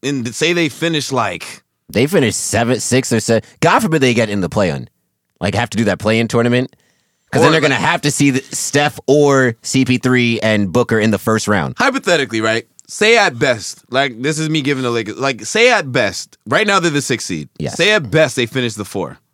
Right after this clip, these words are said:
Speaker 1: They ha-, gonna have to play Golden State in the second round. I, if the season ended, i-, you know what I'm saying?
Speaker 2: Yeah.
Speaker 1: That's, that's not an easy
Speaker 2: I
Speaker 1: out.
Speaker 2: don't like that. I don't like the,
Speaker 1: I do
Speaker 2: I don't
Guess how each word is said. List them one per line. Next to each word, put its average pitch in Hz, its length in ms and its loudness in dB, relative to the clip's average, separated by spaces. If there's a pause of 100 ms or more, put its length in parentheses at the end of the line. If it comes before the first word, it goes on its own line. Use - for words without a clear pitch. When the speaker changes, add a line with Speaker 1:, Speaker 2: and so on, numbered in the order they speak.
(400)
Speaker 1:
They 151 180 2
ha-, 175 220 -2
gonna 147 160 -2
have 160 220 -4
to 147 80 -6
play 151 260 -2
Golden 131 320 -2
State 131 160 -4
in 117 80 -8
the 107 60 -6
second 123 320 -6
round. 107 340 -4
I, 156 220 0
if 180 120 -2
the 185 120 -2
season 202 280 -4
ended, 170 360 -4
i-, 156 60 -6
you 175 40 -4
know - 80 -12
what 190 120 -4
I'm 180 40 -4
saying? 170 340 -2
Speaker 2:
Yeah. 85 160 0 (1120)
Speaker 1:
That's, - 1300 -4 (220)
that's - 420 -2
not 247 300 4
an 208 100 -2
easy 208 360 0
Speaker 2:
I - 40 2
Speaker 1:
out. 320 160 4
Speaker 2:
don't 165 240 4
like 170 280 2
that. 143 200 0
I 131 120 0
don't 175 200 4
like 170 220 2
the, 156 180 0
Speaker 1:
I 214 200 4
do 170 120 0
Speaker 2:
I 175 80 4
don't 220 100 6